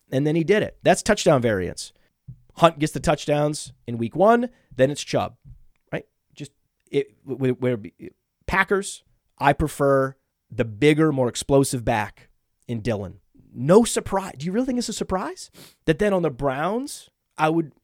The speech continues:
prefer, wait for it, wait,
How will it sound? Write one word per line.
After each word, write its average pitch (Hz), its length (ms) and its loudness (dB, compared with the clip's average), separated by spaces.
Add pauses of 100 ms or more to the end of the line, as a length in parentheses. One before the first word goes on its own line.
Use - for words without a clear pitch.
prefer, 170 680 -2 (340)
wait 170 260 4
for 185 320 -2
it, - 300 -8 (280)
wait, 156 540 -4